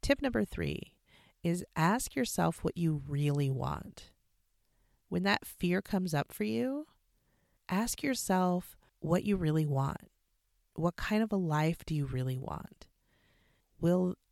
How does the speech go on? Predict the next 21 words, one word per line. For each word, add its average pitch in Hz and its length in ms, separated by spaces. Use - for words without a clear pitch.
this 190 360
action, 139 540
whatever 185 460
action 196 340
it 165 100
is 156 140
that - 140
you're 151 180
afraid 147 420
of, 123 260
will 160 100
that 185 240
action 185 400
take - 260
you 170 120
towards 151 680
the 214 120
life 208 260
that - 180
you 214 80
want, 208 520